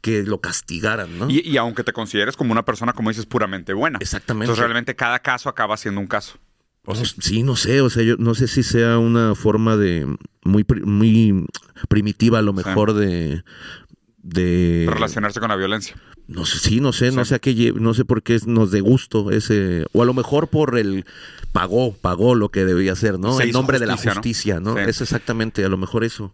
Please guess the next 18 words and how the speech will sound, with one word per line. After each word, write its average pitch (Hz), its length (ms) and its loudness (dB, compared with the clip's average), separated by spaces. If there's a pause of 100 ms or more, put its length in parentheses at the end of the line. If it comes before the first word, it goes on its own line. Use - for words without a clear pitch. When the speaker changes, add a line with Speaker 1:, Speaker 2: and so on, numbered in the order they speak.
Speaker 2:
Entonces, 143 240 -2
justo 175 280 -2
si 156 100 -6
quieres 151 240 -2
pasamos 139 400 -4
a 127 80 2
esto. 113 220 -6
O 117 120 -6
sea, 123 140 -6
¿cuál 139 180 0
sería 135 240 -2
tu - 100 -6
definición 107 440 -2
de 101 40 -2
justicia, 104 440 -6
güey? 82 160 -12 (720)
Speaker 1:
De 98 120 -2
justicia. 92 1000 0